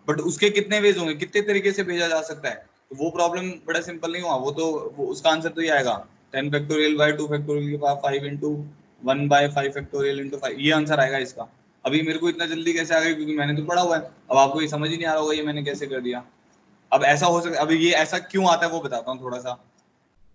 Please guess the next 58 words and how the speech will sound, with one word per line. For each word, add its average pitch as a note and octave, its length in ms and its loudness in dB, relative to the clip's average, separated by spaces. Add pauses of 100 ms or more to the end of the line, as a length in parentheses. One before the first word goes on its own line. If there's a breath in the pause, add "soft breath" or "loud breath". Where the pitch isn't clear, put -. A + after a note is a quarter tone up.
(160)
तो C#3 160 -2
आपके D3 340 2
पास E3+ 120 2
दस E3 220 0
डॉक्टर D3 260 -2
हैं, C#3 140 2
ए, C#3+ 120 -2
बी, D3 140 -4
सी, D3 120 -8
डी C#3 140 -4
करके C3+ 220 -4
मान A#2 240 -6
लो। G#2+ 160 -6 (400)
अब D#3+ 120 4
यहाँ E3 300 6
पे F#3+ 140 4 (140)
ए, F3 180 2
बी F#3 160 -2
चला F3 240 0
जाएगा, F3 300 2
वो E3+ 140 2
अलग E3+ 240 0
बात E3 220 2
है, D3+ 300 -12 (420)
यहाँ C3+ 220 0
पे F3 100 -2 (160)
ए, F3 40 0
सी F#3 140 -6
चला F3+ 240 0
जाएगा, E3+ 280 2
वो E3+ 120 2
अलग E3 260 2
बात E3 240 2
है, D3+ 220 -8 (260)
ठीक D3 120 -6
है। E3+ 100 -2
यहाँ D3 200 2
पे D#3 120 -2
ए, D#3+ 260 0
डी F3+ 140 -2
चला F3 220 0
जाएगा, E3 260 2
वो D#3+ 100 -4
अलग D#3 220 -4
बात D#3+ 120 -2
है। E3 40 0
आप E3 80 -4
समझ G#3 180 -4
रहे A#3 80 0
हो? G#3+ 60 2
तो F3+ 140 0
ऐसे D#3 200 0
बहुत E3 300 2
सारे F3 180 2
कॉम्बिनेशंस E3 540 -4
बन D3+ 220 -10
सकते B2+ 260 -10
हैं, G2+ 120 -12